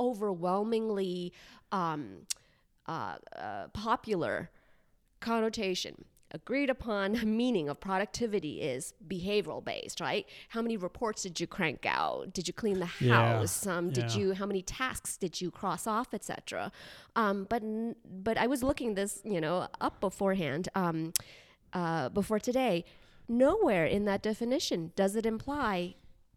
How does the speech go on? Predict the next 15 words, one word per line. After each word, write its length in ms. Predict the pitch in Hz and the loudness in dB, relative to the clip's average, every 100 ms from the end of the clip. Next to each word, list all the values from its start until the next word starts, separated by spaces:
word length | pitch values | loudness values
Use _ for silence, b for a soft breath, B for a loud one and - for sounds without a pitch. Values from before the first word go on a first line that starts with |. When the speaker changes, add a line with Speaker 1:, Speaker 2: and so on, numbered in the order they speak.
| - - | -20 -6
Speaker 1:
what. 360 | 220 339 196 - | 0 2 0 -2
It 140 | 196 | -4
just 160 | - 233 | -2 0
simply 260 | 254 247 254 | 0 0 0
means 260 | 233 202 - | 2 0 0
productivity 840 | 262 294 339 - 330 269 202 - | 0 0 0 -2 0 2 2 0
is 140 | 190 | 0
the 120 | - 202 | 0 0
ability 480 | 190 247 285 185 185 | 2 2 2 2 0
to 380 | - 196 175 - | -2 2 2 2
affect 420 | 208 - 214 - | -4 -2 -4 -2
a 80 | 214 | -4
result. 500 | 180 175 302 - - - _ _ _ _ - | -2 -2 -2 -4 -8 -20 _ _ _ _ 0
Speaker 2:
Huh. 300 | 139 127 92 - - | 4 4 0 -4 -2
Speaker 1:
Right? 300 | 240 294 | 0 0